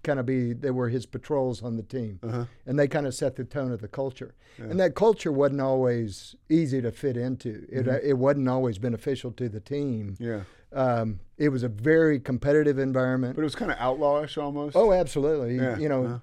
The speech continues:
Speaker 1: Glanville's favorite phrase, and he didn't coin this, but he,
Speaker 2: Yeah.
Speaker 1: but he claimed that he did, was,
Speaker 2: Yeah.
Speaker 1: "If you're not cheating, you're not trying."
Speaker 2: Yeah, uh-huh,
Speaker 1: Right?
Speaker 2: yeah.
Speaker 1: That, that was his mentality.
Speaker 2: Mm-hmm.
Speaker 1: And so we,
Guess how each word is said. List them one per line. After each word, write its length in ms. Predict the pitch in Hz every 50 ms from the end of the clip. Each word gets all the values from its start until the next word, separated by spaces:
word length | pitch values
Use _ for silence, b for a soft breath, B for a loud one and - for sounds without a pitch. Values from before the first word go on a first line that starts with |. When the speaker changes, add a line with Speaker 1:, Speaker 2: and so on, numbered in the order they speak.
| 151
Speaker 1:
Glanville's 560 | 127 151 151 156 160 151 147 147 135 135 123
favorite 420 | - - - 151 151 131 131 120 -
phrase, 300 | - 180 170 147 139 120
and 100 | 135 135
he 100 | 135 175
didn't 220 | 165 147 127 113 113
coin 280 | - 151 143 143 131
this, 160 | 120 113 113
but 160 | - - 127 123
he, 100 | 120 113 -
Speaker 2:
Yeah. 200 | 131 131 123 113 101 -
Speaker 1:
but 160 | 139 123 123
he 140 | 120 120 120
claimed 440 | 117 - - 139 131 131 127 120 113
that 120 | 113 107
he 100 | 110 110
did, 320 | 101 117 113 113 113 113 107
was, 200 | 113 117 117 113
Speaker 2:
Yeah. 60 | 123
Speaker 1:
"If 120 | 117 -
you're 80 | 139 131
not 240 | 131 139 143 143 135
cheating, 300 | - - 151 147 135 131
you're 100 | 123 120
not 220 | 117 117 113 110 -
trying." 340 | - 120 113 110 107 - 101 110
Speaker 2:
Yeah, 260 | 127 127 120 107 92 - -
uh-huh, 120 | 110 117 143
Speaker 1:
Right? 240 | 139 139 139 139
Speaker 2:
yeah. 80 | 151 151
Speaker 1:
That, 280 | 143 151 156 175 156 139
that 120 | 147 156
was 140 | 160 180 156
his 160 | 127 160 147
mentality. 600 | 143 156 151 143 123 127 123 127 156 165 - - - 127
Speaker 2:
Mm-hmm. 260 | 117 113 113 117 117 -
Speaker 1:
And 240 | 151 156 151 147 123
so 200 | - - 165 147
we, 340 | 135 135 147 160 170 160